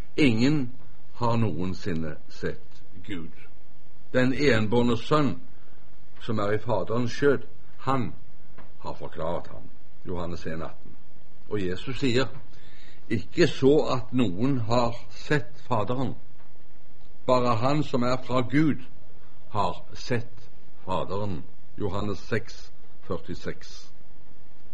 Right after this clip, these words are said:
At vi er skapt i Guds bilde, og det, her er vi inne på noe, eh, viktig, for det angår, eh, teologien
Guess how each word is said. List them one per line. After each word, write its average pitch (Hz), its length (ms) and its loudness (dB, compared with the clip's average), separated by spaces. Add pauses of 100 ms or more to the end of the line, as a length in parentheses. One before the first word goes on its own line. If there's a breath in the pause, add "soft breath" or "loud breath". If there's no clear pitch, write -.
(920 loud breath)
At - 240 0
vi 190 180 0
er 160 160 0
skapt 180 360 0
i 123 120 0
Guds 143 220 0
bilde, 82 380 0
og 90 100 -2
det, 104 160 -2
her 147 260 0
er 147 60 2
vi 139 100 2
inne 117 140 0
på 135 100 -2
noe, 127 400 -2
eh, 98 540 -2
viktig, 160 460 0 (340)
for 117 320 -2
det 117 160 -2
angår, 117 640 0 (160)
eh, 92 160 -2 (100)
teologien 107 800 0